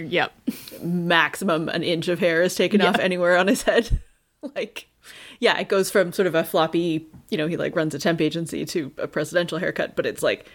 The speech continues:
Speaker 2: it's not that drastic. Like,
Speaker 1: No, it's
Speaker 2: yeah.
Speaker 1: really not. Yeah, so then he
Speaker 2: Like,
Speaker 1: goes
Speaker 2: better
Speaker 1: to
Speaker 2: glasses.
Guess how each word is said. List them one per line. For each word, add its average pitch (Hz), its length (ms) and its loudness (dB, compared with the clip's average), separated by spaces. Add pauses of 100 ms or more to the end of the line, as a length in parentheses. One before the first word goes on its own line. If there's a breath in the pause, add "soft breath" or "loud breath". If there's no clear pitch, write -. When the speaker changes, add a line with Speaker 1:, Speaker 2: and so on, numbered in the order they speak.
(280 soft breath)
Speaker 2:
it's - 160 -4
not 165 200 2
that 151 200 0
drastic. - 460 -4
Like, 240 120 6
Speaker 1:
No, 117 340 2 (340)
it's 175 160 -6
Speaker 2:
yeah. - 80 0
Speaker 1:
really 147 240 0
not. 101 280 -4 (640 soft breath)
Yeah, 214 320 4
so - 160 0
then 220 140 4
he 233 120 4
Speaker 2:
Like, - 40 -2
Speaker 1:
goes 214 220 2
Speaker 2:
better 165 180 2
Speaker 1:
to - 60 0
Speaker 2:
glasses. - 420 -8